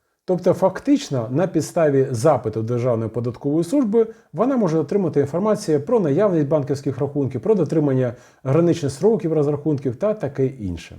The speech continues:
Які я вам пропоную зробити висновки з цієї інформації, яку ми зараз з вами обговорили? Перше. Ми точно не знаємо, яку саме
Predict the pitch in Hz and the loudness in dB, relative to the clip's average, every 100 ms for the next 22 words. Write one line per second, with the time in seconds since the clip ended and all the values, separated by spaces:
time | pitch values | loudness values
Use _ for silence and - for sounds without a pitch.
0 | - _ _ 131 165 190 269 220 196 196 | -20 _ _ 2 4 6 4 6 4 4
1 | 165 160 156 175 185 139 143 143 139 120 | 2 0 2 2 4 4 4 2 0 2
2 | 190 233 214 - 190 175 - - 151 139 | 0 0 -4 -2 -2 -2 -6 -4 0 2
3 | 131 123 143 190 - 156 120 - 127 113 | 0 -2 -2 -2 -2 -2 -2 -2 -2 2
4 | 139 170 135 107 123 131 131 120 120 117 | 2 2 0 0 0 0 0 0 2 2
5 | 98 85 82 _ _ _ _ _ 143 107 | 0 -2 -8 _ _ _ _ _ 2 2
6 | - 87 87 _ _ _ _ 127 185 226 | -2 -14 -16 _ _ _ _ 2 4 4
7 | - - - 196 196 190 - 165 185 143 | 0 -6 4 4 4 -6 -2 -2 0 -2
8 | 190 175 120 110 113 143 147 143 - - | -2 0 0 -2 0 0 2 -2 0 0
9 | 240 185 117 | 0 2 0